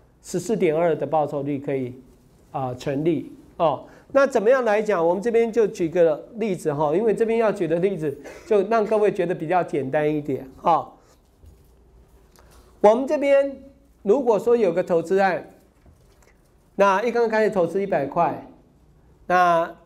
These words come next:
每一年，每一年呢都拿三十块、三十块，然后第三年也是拿三十块的期间报酬，然后再额外还本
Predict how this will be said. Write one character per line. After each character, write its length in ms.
每 240
一 20
年， 220
每 180
一 60
年 160
呢 240
都 160
拿 160
三 180
十 140
块、 180
三 220
十 120
块， 320
然 180
后 300
第 180
三 220
年 100
也 140
是 140
拿 200
三 220
十 140
块 280
的 480
期 160
间 200
报 180
酬， 460
然 120
后 160
再 240
额 120
外 180
还 260
本 240